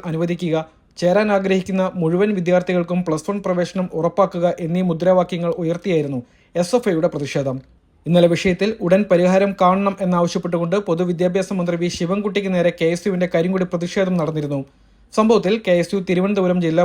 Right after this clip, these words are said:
പ്രസിഡന്റ് ഗോപു നെയ്യാറിനെ അറസ്റ്റ് ചെയ്യുകയും ചെയ്തു. വീട്ടിൽ നിന്നാണ് ഗോപുവിനെ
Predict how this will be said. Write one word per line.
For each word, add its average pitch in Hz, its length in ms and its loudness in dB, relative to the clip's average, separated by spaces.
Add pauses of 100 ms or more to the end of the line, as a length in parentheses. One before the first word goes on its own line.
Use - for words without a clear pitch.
പ്രസിഡന്റ് 165 380 -4 (100)
ഗോപു 175 280 4
നെയ്യാറിനെ 170 400 2 (100)
അറസ്റ്റ് 160 280 -4
ചെയ്യുകയും 170 360 0
ചെയ്തു. 139 220 -2 (580)
വീട്ടിൽ 208 340 2
നിന്നാണ് 208 280 4 (100)
ഗോപുവിനെ 175 360 4